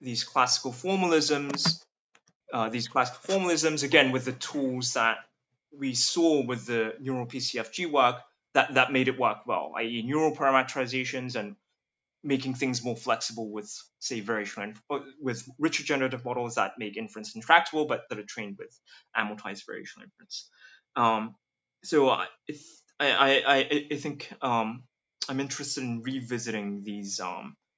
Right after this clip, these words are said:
synchronous grammars for sequence-to-sequence learning, um, and this would be an empirical investigation where, like, hopefully, um, these models have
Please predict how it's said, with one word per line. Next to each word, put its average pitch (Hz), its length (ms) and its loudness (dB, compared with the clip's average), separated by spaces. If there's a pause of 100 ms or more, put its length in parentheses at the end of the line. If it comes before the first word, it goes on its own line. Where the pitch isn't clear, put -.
(920)
synchronous 143 520 -2
grammars 104 400 -2
for 120 100 -10
sequence-to-sequence 120 960 -6
learning, - 340 -12
um, - 300 -10 (180)
and 110 380 4 (640)
this 147 240 2
would 139 160 2
be 139 80 6
an 117 120 4
empirical 120 840 0
investigation 104 760 -8
where, 98 240 -6
like, 87 300 -8
hopefully, 120 600 -2 (420)
um, 104 400 -2 (500)
these 127 240 -2
models 113 380 0
have 101 280 0